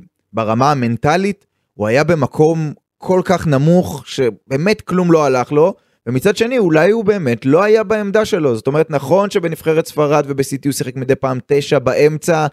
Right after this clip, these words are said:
אבל מול קבוצות שמסתגרות, בליגה הספרדית, כמו שראינו את פאטי הולך שם לאיבוד כשלבנדובסקי היה מושה, זה לא בשבילו. צד שמאל, הוא כן יכול לשחק, הוא כן יכול לבוא מצד שמאל, להיכנס עם רגל ימין, לאמצע וכולי,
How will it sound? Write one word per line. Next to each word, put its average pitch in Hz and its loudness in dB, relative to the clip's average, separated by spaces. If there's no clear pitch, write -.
אבל 131 -2
מול 170 0
קבוצות 170 -2
שמסתגרות, 147 2
בליגה 156 0
הספרדית, 143 0
כמו 160 -4
שראינו 151 0
את - -4
פאטי 156 0
הולך 143 0
שם 139 -4
לאיבוד 135 2
כשלבנדובסקי 127 -2
היה 135 2
מושה, 131 0
זה 135 2
לא 139 4
בשבילו. 92 -4
צד 214 2
שמאל, 214 2
הוא - -4
כן 262 2
יכול 165 0
לשחק, 90 -8
הוא 101 -8
כן 151 -2
יכול 151 2
לבוא 143 2
מצד 143 -2
שמאל, 151 0
להיכנס 139 0
עם 143 -6
רגל 139 2
ימין, 143 0
לאמצע 139 2
וכולי, 160 2